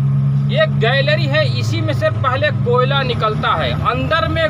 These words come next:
घुस करके आदमी कोयला निकालता था।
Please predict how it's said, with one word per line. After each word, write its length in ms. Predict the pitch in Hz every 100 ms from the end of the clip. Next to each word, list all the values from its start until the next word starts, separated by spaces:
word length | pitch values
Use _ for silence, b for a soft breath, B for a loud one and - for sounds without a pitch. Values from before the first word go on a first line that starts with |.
| -
घुस 280 | - 285 -
करके 580 | 277 277 220 294 302 311 196 - - - - - - - - - - -
आदमी 800 | 220 262 269 277 302 320 330 302 - - - - - -
कोयला 360 | 196 240 262 269
निकालता 440 | 247 226 214 214
था। 360 | 202 165 139 110